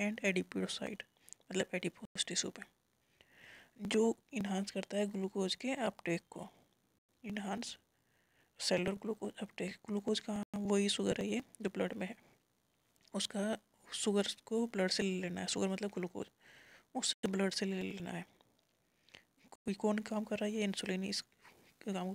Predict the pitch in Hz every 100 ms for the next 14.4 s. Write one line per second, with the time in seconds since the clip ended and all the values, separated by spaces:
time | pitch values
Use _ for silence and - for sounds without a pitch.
0 | - 185 185 208 202 - 190 - - -
1 | _ _ _ _ _ - - - - -
2 | - 208 202 202 233 240 226 208 190 185
3 | 190 208 254 226 - - 180 170 170 165
4 | - - _ _ _ _ _ _ _ _
5 | _ _ _ _ - 196 - 196 190 190
6 | 196 185 226 240 - - 190 190 190 190
7 | 185 180 208 214 185 185 180 175 185 180
8 | 175 - 196 226 - - _ - - -
9 | _ - - 185 175 196 202 233 - _
10 | _ _ _ _ - 214 196 - 180 190
11 | - 190 202 - 214 - 208 190 - -
12 | - - - - _ _ _ _ _ -
13 | - - _ _ _ _ _ _ - 202
14 | 185 - 190 220